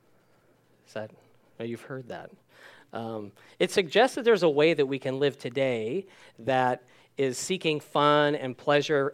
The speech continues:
at the moment, but knowing down the road there will be pain, there will be sorrow, because we weren't walking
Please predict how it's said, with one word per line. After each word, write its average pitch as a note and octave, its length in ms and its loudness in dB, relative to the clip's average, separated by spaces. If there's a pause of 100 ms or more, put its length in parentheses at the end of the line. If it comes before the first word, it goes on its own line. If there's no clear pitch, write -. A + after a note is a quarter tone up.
at C#3 160 -2
the B2+ 80 -2
moment, C3+ 500 0 (300)
but C3+ 260 -2
knowing D3+ 500 2
down D3+ 280 4
the C3+ 100 0
road C3+ 440 2
there B2+ 120 -2
will C3+ 200 -4
be A#2 160 -8
pain, B2 500 -10
there A#2+ 100 -10
will A#2+ 160 -6
be A2+ 140 -10
sorrow, A#2 560 -2 (380)
because B3 560 4
we D3 100 2
weren't E3 300 2
walking B2+ 420 2